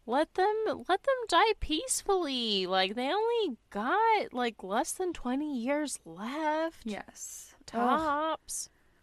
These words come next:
Speaker 2: And Dorothy Miller was also one out of the three, um, murders that Dorothea was convicted for.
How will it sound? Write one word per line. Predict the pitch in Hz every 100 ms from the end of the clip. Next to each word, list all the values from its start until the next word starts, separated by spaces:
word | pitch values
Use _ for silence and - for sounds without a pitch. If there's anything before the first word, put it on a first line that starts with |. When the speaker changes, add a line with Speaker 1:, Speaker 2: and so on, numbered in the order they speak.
| _ _ -
Speaker 2:
And | 233 233 220
Dorothy | 247 254 254 269
Miller | 247 240 240 240
was | 233
also | 220 220 226 - 226 226
one | 226 214 214
out | 214 220
of |
the | 202 220
three, | - 208 220 220 220 220 214 208 _ _
um, | 208 196 190 190 196 196 - _ _ _ _ _ _ _ -
murders | 220 214 214 214 214 -
that | 202 196 190 185
Dorothea | 190 185 180 208 185 180
was | 180 180 -
convicted | 196 175 180 - -
for. | - -